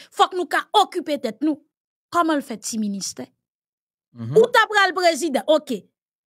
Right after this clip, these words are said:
admeton ke ou ta rive prezidan, ki plan ou genyen pou kesyon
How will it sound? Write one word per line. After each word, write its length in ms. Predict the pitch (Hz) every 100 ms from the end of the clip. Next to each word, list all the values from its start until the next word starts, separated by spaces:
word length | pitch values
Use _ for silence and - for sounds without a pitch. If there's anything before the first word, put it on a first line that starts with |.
| 359
admeton 400 | 359 403 392 311
ke 160 | 381 359
ou 100 | 381
ta 140 | 381 330
rive 260 | 320 285 285
prezidan, 480 | 254 233 - 196 190 -
ki 200 | 480 508
plan 320 | - 339 330 311
ou 120 | 294
genyen 440 | 302 285 294 359 - _ _ _ -
pou 120 | 294
kesyon 720 | - 330 - - 302 339 339